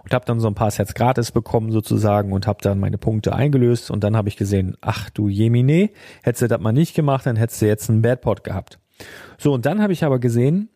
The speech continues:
dass ich über die Jahre mittlerweile drei verschiedene Lego-Konten hatte. Das hatte so den,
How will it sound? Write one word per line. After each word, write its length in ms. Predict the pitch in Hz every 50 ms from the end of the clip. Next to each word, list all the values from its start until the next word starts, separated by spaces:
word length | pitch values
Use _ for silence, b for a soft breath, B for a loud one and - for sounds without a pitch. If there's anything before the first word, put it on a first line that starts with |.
| _ - -
dass 260 | - 127 160 - - -
ich 460 | - 143 151 185 - - - - -
über 180 | - 135 139 131
die 140 | 120 123
Jahre 800 | 123 117 131 131 135 147 156 143 127 120 127 147 170 180 156 - - -
mittlerweile 640 | 120 123 139 135 135 127 117 113 110 110 113 123 120
drei 380 | 117 - - 104 110 120 135
verschiedene 720 | 131 - - 120 - - - 127 120 120 120 113 113 113 107
Lego-Konten 720 | 110 113 135 143 147 135 - - 120 107 95 - - 87
hatte. 360 | - - 104 - - 82 92 - _
Das 200 | - - - -
hatte 240 | 131 - 135 123 117
so 160 | 113 120 117
den, 340 | 110 117 113 113 113 113